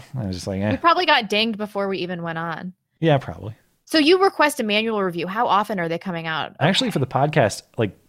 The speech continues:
Speaker 1: four out of five get
Speaker 2: All right,
Speaker 1: a-,
Speaker 2: all right.
Speaker 1: get a-, uh, a-,
Speaker 2: Definitely
Speaker 1: approved.
Speaker 2: not this one, though,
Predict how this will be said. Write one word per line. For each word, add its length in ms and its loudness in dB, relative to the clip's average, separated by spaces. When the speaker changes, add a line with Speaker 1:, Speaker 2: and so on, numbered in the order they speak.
Speaker 1:
four 260 6
out 60 6
of 80 0
five 420 0
get 220 0
Speaker 2:
All 120 -2
right, 340 -2
Speaker 1:
a-, 40 0
Speaker 2:
all 80 0
right. 160 0
Speaker 1:
get 220 0
a-, 100 -6
uh, 200 0
a-, 60 -2
Speaker 2:
Definitely 340 -2
Speaker 1:
approved. 220 4
Speaker 2:
not 340 0
this 180 -6
one, 180 -4
though, 380 -6